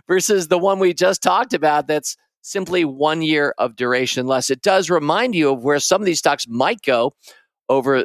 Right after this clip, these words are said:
the next year, up or down. And we've seen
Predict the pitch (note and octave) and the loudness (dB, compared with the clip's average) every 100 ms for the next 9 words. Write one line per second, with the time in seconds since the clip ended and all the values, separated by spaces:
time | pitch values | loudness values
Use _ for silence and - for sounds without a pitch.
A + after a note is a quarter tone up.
0 | - A#2+ C3 G3 - B2 A2+ - A2 - | -4 -4 -2 -2 -4 -4 -2 0 0 -2
1 | _ A3+ C#4+ D#3+ B2+ G#2 - _ _ _ | _ 0 2 2 0 -4 -10 _ _ _
2 | A#2 A#2+ - - B2+ A#2 | -8 -6 -4 -4 -2 -4